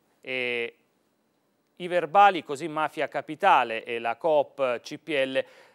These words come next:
litigavano per piazzare il loro amministratore delegato. Il manager arrestato ammette: "Il sistema corruttivo funzionava con consulenze false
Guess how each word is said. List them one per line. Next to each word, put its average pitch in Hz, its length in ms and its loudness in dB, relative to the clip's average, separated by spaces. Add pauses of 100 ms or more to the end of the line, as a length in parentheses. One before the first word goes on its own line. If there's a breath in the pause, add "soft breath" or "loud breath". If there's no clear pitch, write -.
litigavano 156 640 0
per 131 200 -6
piazzare 143 440 -4
il 131 60 -6
loro 135 160 -2
amministratore 135 680 -8
delegato. 139 600 0
Il 120 180 -6
manager 131 440 -4
arrestato 147 420 -4
ammette: 196 500 -6
"Il 147 380 -2
sistema 160 460 -6
corruttivo 170 640 -8
funzionava 175 680 -4
con 147 400 -6
consulenze 185 640 -6
false 123 560 -6